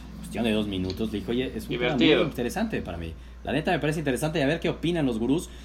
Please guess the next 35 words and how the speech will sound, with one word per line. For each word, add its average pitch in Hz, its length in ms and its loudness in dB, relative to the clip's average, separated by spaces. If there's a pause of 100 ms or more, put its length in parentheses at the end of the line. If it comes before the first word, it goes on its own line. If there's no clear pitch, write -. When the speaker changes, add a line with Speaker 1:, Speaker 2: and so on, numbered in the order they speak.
(420)
Speaker 1:
sin 139 220 4
ponerse 170 340 0
la 135 140 2
camiseta 120 720 2
del 104 140 0
América 139 480 0
o - 40 0
de 98 120 -2
Chivas, 147 320 0
porque 90 500 -6
cuando 95 220 -6
tendemos 123 380 -2
a 110 60 -6
comparar 101 440 -2
a 104 80 -2
Chicharito 110 560 -4
con 95 200 -6
Raúl 107 220 -2
Jiménez, 123 540 -2 (280)
pasa 113 260 0
eso". 82 200 -6 (400)
¿Qué 214 80 4
pasa? 147 260 2
Que 156 120 2
los 165 120 0
primeros, 220 360 2
los 175 120 0
principales 190 400 0
logros 185 220 2
que 180 60 -2
ha 156 40 -8
tenido 160 220 2
Raúl 135 160 0
Jiménez 135 300 0
también, 131 380 -2